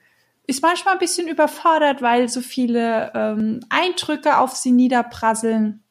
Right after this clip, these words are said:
Und ja, sie, Charlotte ist ein kleines Sensibelchen. Und auf der anderen Seite haben wir wieder einen Charlie, nämlich den Charles. Und Charles ist eher laut und,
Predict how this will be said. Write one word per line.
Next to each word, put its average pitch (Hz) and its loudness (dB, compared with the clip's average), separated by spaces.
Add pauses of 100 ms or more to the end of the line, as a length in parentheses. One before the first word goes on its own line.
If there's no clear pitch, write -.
(580)
Und 214 0
ja, 339 0
sie, - -8 (280)
Charlotte 349 4
ist - -6
ein 247 0
kleines 226 0 (180)
Sensibelchen. 185 0
Und 196 -4
auf - -4
der - 2
anderen 349 2
Seite 277 2
haben 233 2
wir 220 0 (600)
wieder 214 4
einen 277 0
Charlie, 320 0
nämlich 226 -2
den 202 -2
Charles. 240 0
Und 220 0
Charles 254 0
ist - -12
eher 233 2
laut 233 2
und, 202 -4